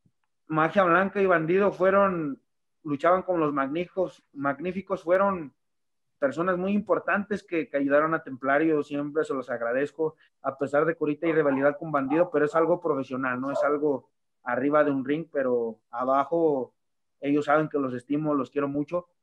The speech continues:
porque gracias a ellos se fijaron en mí, la promotora de Caralucha, este, de ahí soy el campeón de esa empresa, después de dos años de haber debutado ahí, pero yo ya estaba entrenando más, más con ellos y con Último Guerrero, ¿para qué? Para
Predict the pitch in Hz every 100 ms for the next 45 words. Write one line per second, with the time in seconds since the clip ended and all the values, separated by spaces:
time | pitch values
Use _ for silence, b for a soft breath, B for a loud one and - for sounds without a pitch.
0 | _ _ _ 139 127 135 151 156 156 147
1 | 165 180 165 143 123 143 151 147 135 147
2 | 156 156 131 120 143 151 147 127 120 123
3 | 135 - 175 - _ _ _ _ _ -
4 | 135 123 131 127 127 135 160 160 - 139
5 | 127 147 170 175 160 151 143 131 135 160
6 | 165 _ _ _ - 123 - 135 135 147
7 | 131 135 139 147 135 131 131 135 131 131
8 | 131 127 139 175 _ _ _ _ 143 143
9 | 156 175 170 175 180 170 151 156 175 165
10 | 160 170 147 151 151 160 147 156 165 160
11 | - 135 143 160 160 139 135 160 175 139
12 | 135 135 170 170 143 123